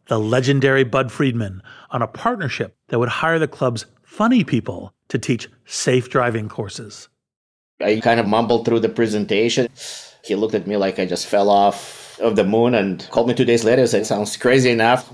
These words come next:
Speaker 2: Maybe we should give it a try." We had a adaptation of our version of Traffic Trivia or a Traffic Family Feud type of a game. So we would break the class into the teams.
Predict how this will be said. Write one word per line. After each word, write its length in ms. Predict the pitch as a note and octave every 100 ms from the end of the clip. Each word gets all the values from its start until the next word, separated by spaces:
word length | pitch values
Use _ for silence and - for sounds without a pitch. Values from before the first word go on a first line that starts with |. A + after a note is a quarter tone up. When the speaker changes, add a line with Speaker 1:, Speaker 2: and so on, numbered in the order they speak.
| A#2
Speaker 2:
Maybe 160 | C3+
we 80 | C3+
should 300 | C3+ C3+ G#2
give 120 | A#2+
it 80 | A2+
a 60 | G2+
try." 480 | - B2+ G#2+ F#2+ - _ - - - - _ _
We 100 | E2+
had 220 | E2 F2+
a 240 | E2+ E2 D#2 - -
adaptation 720 | A2+ A2+ - C3 B2 - A2+
of 100 | G#2
our 160 | G#2+
version 460 | G2+ A2+ A2+ G#2 G#2
of 180 | G2+ F2
Traffic 480 | - A2+ A2+ G#2+ -
Trivia 540 | - A2+ F#2+ F2+ E2
or 240 | F2 F2
a 320 | E2+ F2 E2+ - - - _
Traffic 380 | - A#2 A2+ A2
Family 420 | B2+ A2+ A2 G#2+
Feud 300 | G2 F#2+ F#2+
type 180 | F2+ F2
of 120 | E2+
a 80 | E2+
game. 320 | E2 D#2+ D2
So 140 | -
we 100 | E2+
would 180 | E2+ E2+
break 240 | D#2+ G2+ F#2+
the 80 |
class 380 | G2+ A2 G2 G2+
into 220 | G2 G2
the 100 | E2+
teams. 500 | E2 - D3 C3+ C3